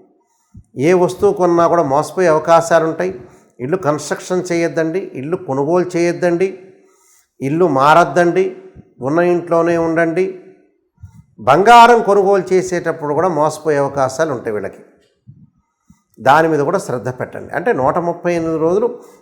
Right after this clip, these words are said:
అత్యవసరమైతేనే బంగారం కొనండి. తొందరపాటు నిర్ణయాలు వద్దు.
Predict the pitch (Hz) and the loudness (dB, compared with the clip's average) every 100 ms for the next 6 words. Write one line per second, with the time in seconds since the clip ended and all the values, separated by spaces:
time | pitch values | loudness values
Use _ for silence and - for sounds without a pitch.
0 | _ 131 135 - 226 240 226 208 180 175 | _ -4 -2 4 4 6 4 2 2 -2
1 | 170 208 135 135 147 143 175 110 98 90 | -2 -2 -2 0 2 2 -2 -6 -8 -10
2 | - - _ _ _ _ - _ _ 156 | -14 -20 _ _ _ _ -20 _ _ -2
3 | 226 247 214 202 185 160 151 143 147 196 | 2 4 6 4 4 0 0 0 0 0
4 | 107 95 | -4 -8